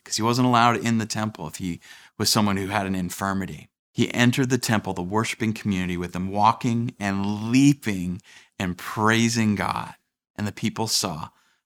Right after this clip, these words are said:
what happened, and they praised God. Now, I don't know about you, but, um, I don't just have the gift of being able to heal someone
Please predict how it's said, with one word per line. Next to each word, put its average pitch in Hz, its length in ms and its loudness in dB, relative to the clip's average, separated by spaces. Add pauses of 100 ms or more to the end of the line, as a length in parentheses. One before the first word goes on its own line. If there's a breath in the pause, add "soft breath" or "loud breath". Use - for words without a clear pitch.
what 95 120 -6
happened, 82 460 -6
and 82 80 -12
they 85 140 -10
praised - 380 -12
God. - 280 -16 (260)
Now, 117 140 6
I 127 100 8
don't 160 120 6
know 151 100 8
about 139 260 8
you, 110 240 4
but, 104 260 2
um, 95 540 0 (340)
I 120 120 2
don't 123 260 6
just - 160 -2
have 120 200 4
the 117 80 0
gift 113 320 0
of 104 80 -4
being 110 160 2
able 104 140 2
to 95 60 -4
heal 117 320 2
someone 120 340 2